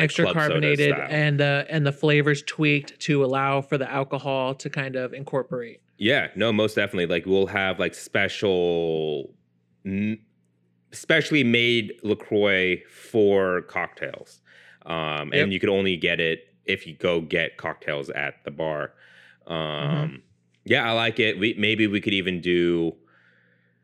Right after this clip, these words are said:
Speaker 2: you, you mentioned, like, uh, like, a souvenir, not a growler, but, like, a souvenir glass LaCroix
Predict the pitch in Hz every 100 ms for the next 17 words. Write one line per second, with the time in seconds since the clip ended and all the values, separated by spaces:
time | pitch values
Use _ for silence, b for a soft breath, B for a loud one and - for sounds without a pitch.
0 | b _ 101 127 147 110 120 120 117 -
1 | 120 101 - 110 - 117 107 110 104 -
2 | 160 143 127 107 107 107 104 95 - -
3 | _ _ 113 143 135 87 90 85 95 110
4 | 131 - - - 104 92 92 - 117 104
5 | 101 98 90 85 87 90 87 87 - -
6 | 92 90 - 101 92 87 80 78 80